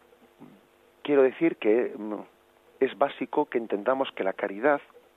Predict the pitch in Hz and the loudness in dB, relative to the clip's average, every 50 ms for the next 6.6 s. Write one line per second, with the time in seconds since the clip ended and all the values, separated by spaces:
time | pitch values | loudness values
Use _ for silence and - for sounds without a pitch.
0 | _ _ _ _ _ - _ _ _ - - - _ - - - - - - _ | _ _ _ _ _ -20 _ _ _ -20 -20 -20 _ -20 -20 -20 -20 -20 -20 _
1 | - 117 143 156 143 - - 123 123 - - - - 127 120 - - - 98 95 | -4 2 4 4 4 4 2 -2 -2 -4 -4 -2 -2 -2 -2 -2 -2 -2 0 2
2 | 101 107 123 143 170 - - 117 107 - 101 104 117 120 120 117 110 - - - | 2 4 4 4 2 0 -2 -4 -4 -2 -2 0 0 0 0 0 -2 -4 -6 -4
3 | 123 135 - - - - - - - - _ - 107 107 104 - 98 95 95 98 | -4 -4 -6 -8 -14 -20 -20 -20 -20 -14 _ -6 -2 -2 0 0 0 -2 0 -2
4 | 113 120 113 107 - - 101 101 95 90 90 87 85 - _ _ _ _ _ _ | 0 0 -2 -2 -2 0 0 0 0 0 -2 -6 -10 -16 _ _ _ _ _ _
5 | _ _ _ _ _ _ _ - - - - - - - - 101 - - 107 107 | _ _ _ _ _ _ _ -20 -20 -20 -20 -20 -6 -2 0 0 2 0 0 -2
6 | 104 - - 92 - - - 143 143 117 90 73 | -2 -2 -2 -2 -2 -2 2 2 2 2 2 -2